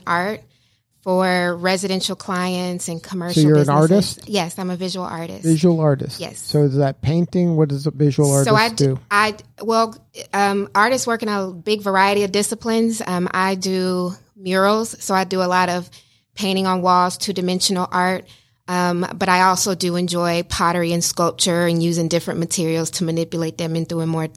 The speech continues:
Speaker 1: three-dimensional art. Uh, but most of my clients, what I've been doing so far is a lot of large-scale murals around town.
Speaker 2: So now, uh, at what point in your life did you say, "You know what?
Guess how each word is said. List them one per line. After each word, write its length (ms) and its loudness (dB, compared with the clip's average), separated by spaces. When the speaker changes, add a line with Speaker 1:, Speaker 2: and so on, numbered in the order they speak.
Speaker 1:
three-dimensional 680 -2
art. 320 2
Uh, 160 0
but 140 0
most 240 4
of 60 2
my 140 6
clients, 380 0
what 100 0
I've 120 2
been 140 0
doing 240 0
so 200 -4
far 360 0
is 180 -6
a 100 -8
lot 200 -2
of 80 -6
large-scale 520 -4
murals 420 -6
around 320 -8
town. 340 -10
Speaker 2:
So 120 4
now, 280 6
uh, 40 -6
at 100 0
what 240 0
point 400 2
in 160 -4
your 140 2
life 320 2
did 160 0
you 160 2
say, 280 0
"You 140 0
know 160 2
what? 320 2